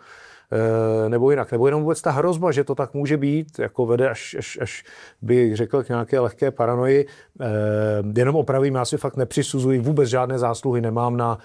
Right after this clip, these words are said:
lex Černý, ale samozřejmě velice jsem to kvitoval, že Evropský soud pro lidská práva, eh, vyhověl stížnosti šesti kolegů právě v situaci, kdy, eh, policejní orgány a posléze teda soud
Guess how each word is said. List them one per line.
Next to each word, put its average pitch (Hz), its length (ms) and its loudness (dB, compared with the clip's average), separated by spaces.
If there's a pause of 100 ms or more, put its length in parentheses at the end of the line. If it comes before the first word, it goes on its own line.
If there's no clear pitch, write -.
(260)
lex 120 260 -2
Černý, 123 560 0
ale 120 120 2
samozřejmě 123 380 0
velice 117 480 0
jsem 123 320 0 (380)
to - 80 0
kvitoval, 123 640 0
že 113 180 0
Evropský 120 420 -4
soud 117 220 0
pro 120 180 -2
lidská 120 360 -2
práva, 113 500 0 (440)
eh, 104 360 0
vyhověl 117 720 2 (280)
stížnosti 117 800 -2
šesti 117 360 -4
kolegů 120 420 0
právě 127 400 0
v 123 60 -6
situaci, 120 640 -2
kdy, 120 360 0 (360)
eh, 110 440 0
policejní 117 520 0
orgány 117 400 0
a 104 60 -2
posléze 113 480 -2
teda 120 300 -2 (840)
soud 120 380 0